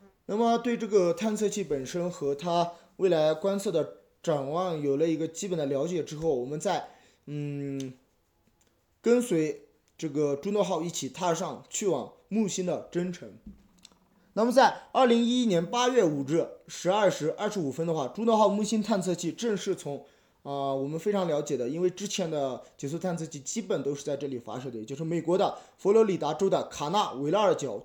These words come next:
点火升空，那么正式开始了踏上远征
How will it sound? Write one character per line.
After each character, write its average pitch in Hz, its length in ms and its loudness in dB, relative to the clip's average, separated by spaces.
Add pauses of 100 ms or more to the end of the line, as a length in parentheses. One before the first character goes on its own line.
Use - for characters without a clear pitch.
点 156 220 -4
火 156 180 -2
升 156 280 -6
空， 165 240 -2 (500)
那 165 80 -2
么 180 100 4
正 254 220 4
式 202 180 0
开 180 160 0
始 175 140 -4
了 143 80 -2
踏 165 180 -8
上 135 300 -8
远 143 260 -4
征 180 300 -4